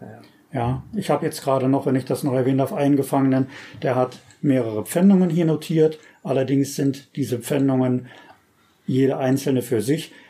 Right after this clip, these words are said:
Speaker 2: nicht allzu hoch. Es geht immer so um Beträge zwischen zweihundert und vierhundert Euro.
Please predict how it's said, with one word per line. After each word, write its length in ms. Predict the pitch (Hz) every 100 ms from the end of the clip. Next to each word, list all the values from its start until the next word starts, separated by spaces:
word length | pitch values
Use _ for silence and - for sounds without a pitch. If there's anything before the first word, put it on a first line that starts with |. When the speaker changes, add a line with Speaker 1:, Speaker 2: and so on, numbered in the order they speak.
| _ _
Speaker 2:
nicht 240 | 131 120
allzu 380 | 151 190 - 117
hoch. 240 | 160 170
Es 80 | -
geht 140 | 151 147
immer 140 | 127
so 120 | 123
um 100 | 120
Beträge 400 | 117 - 131 117
zwischen 280 | - 120 117
zweihundert 520 | - 127 120 123 120
und 100 | 120
vierhundert 400 | - 151 113 110
Euro. 480 | 160 139 190 202 208